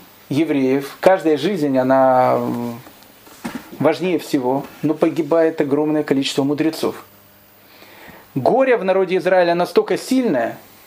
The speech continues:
все Учреждения, где учили Тору, они разрушены.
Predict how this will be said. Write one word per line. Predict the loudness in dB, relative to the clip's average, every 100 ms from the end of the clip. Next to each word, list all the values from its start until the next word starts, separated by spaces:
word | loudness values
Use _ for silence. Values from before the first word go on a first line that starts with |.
| -20 -20 -20 _ _
все | -8 -2 0 4 4 4 2 -4 _ _
Учреждения, | -4 0 0 0 -4 0 2 2 0
где | 0 -2
учили | -2 -2 -2 -2
Тору, | 0 2 2 -2 -4
они | -2 0 0
разрушены. | 0 0 -2 -2 -4 -6